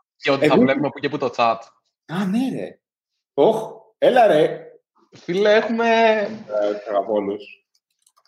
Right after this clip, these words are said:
Speaker 2: Λοιπόν.
Speaker 1: Οπότε, γεια σας, παιδιά.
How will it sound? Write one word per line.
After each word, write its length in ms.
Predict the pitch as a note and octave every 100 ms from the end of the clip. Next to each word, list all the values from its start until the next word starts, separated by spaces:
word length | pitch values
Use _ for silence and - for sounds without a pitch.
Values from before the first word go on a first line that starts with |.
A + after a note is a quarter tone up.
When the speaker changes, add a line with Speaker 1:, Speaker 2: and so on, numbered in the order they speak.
| _ _ _ _ _ _ _ _ _ _ _
Speaker 2:
Λοιπόν. 720 | A2 G#2+ G#2+ A#2 G#2 F#2+ F#2+ - _ -
Speaker 1:
Οπότε, 340 | B2+ C#3+ E3+
γεια 300 | D#3+ C#3+ C#3+
σας, 160 | B2+ -
παιδιά. 560 | G2+ G#2 G#2 C3 -